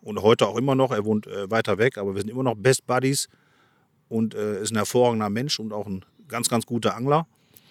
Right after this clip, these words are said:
Und wir sind halt, äh, ja, ich musste den immer mitnehmen, ne? Meine,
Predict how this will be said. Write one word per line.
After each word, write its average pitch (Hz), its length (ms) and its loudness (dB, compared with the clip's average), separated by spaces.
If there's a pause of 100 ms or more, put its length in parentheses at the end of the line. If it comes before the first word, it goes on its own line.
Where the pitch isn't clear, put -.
(480)
Und 127 140 2
wir 147 80 6
sind 160 100 2
halt, 147 160 2
äh, 139 200 0 (460)
ja, 117 180 2
ich 104 160 -8
musste 120 220 0
den 127 80 2
immer 127 100 6
mitnehmen, 104 440 0
ne? 135 300 -2
Meine, 107 380 -6